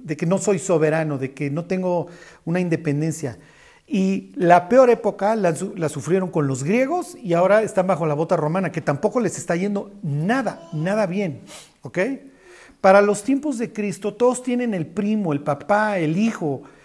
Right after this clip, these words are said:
que murió en alguna revuelta, que murió crucificado, ¿sí se entiende? Entonces, todas estas cosas están flotando. Entonces, es natural que para los discípulos y, y realmente para cualquier israelita, el reino de Dios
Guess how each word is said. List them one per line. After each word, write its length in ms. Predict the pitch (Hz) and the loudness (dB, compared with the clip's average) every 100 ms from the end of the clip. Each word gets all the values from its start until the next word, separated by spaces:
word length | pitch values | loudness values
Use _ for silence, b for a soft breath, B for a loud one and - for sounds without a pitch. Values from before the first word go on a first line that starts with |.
| B - | B -2
que 120 | 185 | 2
murió 720 | 160 170 180 165 214 220 - | 4 2 0 0 0 0 -2
en 220 | - 156 160 | -4 -2 0
alguna 320 | 156 208 214 | 0 0 0
revuelta, 580 | 175 147 180 214 202 160 | 2 2 2 2 0 -4
que 120 | 143 | -4
murió 240 | 156 190 | -4 -4
crucificado, 800 | 226 214 160 - 147 - 185 160 | -6 -8 -10 -12 -10 -6 -4 -6
¿sí 120 | 135 | -8
se 120 | - 233 | -8 -6
entiende? 580 | 175 165 147 123 120 151 - b b b | -6 -4 -4 -4 -10 -14 -20 b b b
Entonces, 200 | - 220 | -10 -4
todas 220 | 294 294 | -4 -2
estas 260 | 285 311 302 | -4 -6 -6
cosas 240 | 277 277 | -6 -6
están 220 | - 247 | -4 -4
flotando. 720 | - 226 220 220 220 190 143 - _ b b b b | -2 -4 -2 -2 -2 -2 -6 -12 _ b b b b
Entonces, 400 | - 190 185 - - | -8 -6 -6 -8 -2
es 220 | 240 240 | 0 2
natural 800 | 285 285 285 226 208 160 135 165 - b b b b | 2 0 0 0 2 2 -2 -6 -14 b b b b
que 140 | 180 170 | -2 0
para 260 | 175 160 | 2 4
los 240 | 170 233 196 | 4 2 2
discípulos 640 | 233 - 185 175 170 165 | -4 -4 -6 -4 -6 -6
y, 40 | |
y 340 | 175 - 240 151 | -8 -8 -6 -2
realmente 340 | 190 196 214 | -2 -2 -2
para 220 | 160 139 | -2 -2
cualquier 320 | - 143 196 202 | -2 -4 -2 -4
israelita, 720 | 165 151 143 147 - - - _ _ _ _ _ b b b b b | -2 -2 -2 -4 -6 -12 -12 _ _ _ _ _ b b b b b
el 200 | 196 180 | 0 6
reino 340 | 233 240 254 | 6 6 4
de 160 | 240 208 | 2 2
Dios 720 | 202 190 175 185 - - | 2 4 2 0 -10 -14